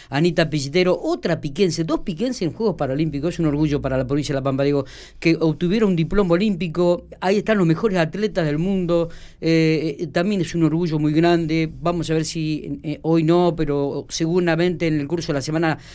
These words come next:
la tendremos también aquí en Infopico a, a Anita, como te tenemos hoy a vos. Es, es una alegría enorme y un placer, este, poder compartir estos minutos. Martín, contame, ¿dónde están ubicados,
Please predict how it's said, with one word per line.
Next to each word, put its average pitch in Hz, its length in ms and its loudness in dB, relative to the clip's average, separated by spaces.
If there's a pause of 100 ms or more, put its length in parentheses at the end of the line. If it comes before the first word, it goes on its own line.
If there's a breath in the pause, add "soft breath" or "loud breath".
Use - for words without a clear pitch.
(100)
la 160 200 2
tendremos 160 520 2
también 160 280 2
aquí 147 180 -2
en 156 80 0
Infopico 139 680 -2
a, 135 260 -2
a 135 40 0
Anita, 156 420 2 (380 loud breath)
como 147 200 -2
te 143 120 0
tenemos 151 420 0
hoy 147 120 0
a 135 60 2
vos. 160 440 2
Es, - 240 -12
es - 100 -12
una 165 140 0
alegría 151 360 2
enorme 175 380 0
y 160 120 0
un 156 120 -2
placer, 139 320 -2
este, 151 280 -2
poder 147 340 -2
compartir 139 400 -2
estos 151 160 -4
minutos. 135 380 -2
Martín, 156 360 0 (360 loud breath)
contame, 156 500 4
¿dónde 247 280 0
están 220 200 0
ubicados, 185 680 2